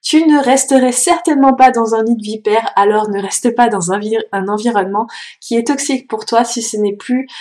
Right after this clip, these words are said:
ou pas ce qui te convient. Alors comment s'en rendre compte ? Eh bien, on en parle justement dans cet épisode. L'un des principaux symptômes que l'on peut reconnaître, euh, justement,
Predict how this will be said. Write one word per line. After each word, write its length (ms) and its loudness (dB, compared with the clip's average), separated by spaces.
ou 180 -6
pas 280 -2
ce 160 -4
qui 260 -6
te 100 -4
convient. 560 -6
Alors 320 -4
comment 460 2
s'en 240 -2
rendre 320 -4
compte ? 360 -6
Eh 120 -6
bien, 320 -4
on 160 -10
en 100 -8
parle 320 -4
justement 960 -2
dans 220 2
cet 240 -2
épisode. 420 -6
L'un 240 6
des 140 4
principaux 560 2
symptômes 460 -2
que 80 -2
l'on 220 0
peut 160 0
reconnaître, 720 -4
euh, 160 -4
justement, 680 0